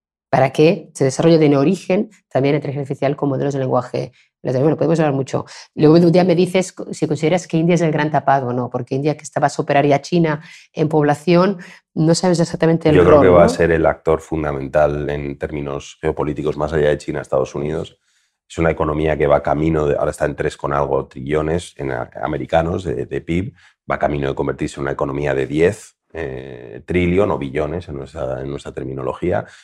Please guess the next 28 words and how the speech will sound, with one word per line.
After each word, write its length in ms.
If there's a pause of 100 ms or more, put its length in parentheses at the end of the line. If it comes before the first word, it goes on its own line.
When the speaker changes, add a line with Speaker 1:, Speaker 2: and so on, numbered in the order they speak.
(120)
Speaker 2:
Eso 100
significa, 920 (420)
pues, 280
eh, 200
unas 540
ocho 280
veces 280
la 80
economía 380
española, 480
o 40
sea, 120
es 100
un, 280
un 120
país 420 (460)
con 180
poco 220
que 100
hagan, 300
¿eh? 80
Si 120
uno 140
ve 100
la 140
progresión, 720
eh, 240
económica, 640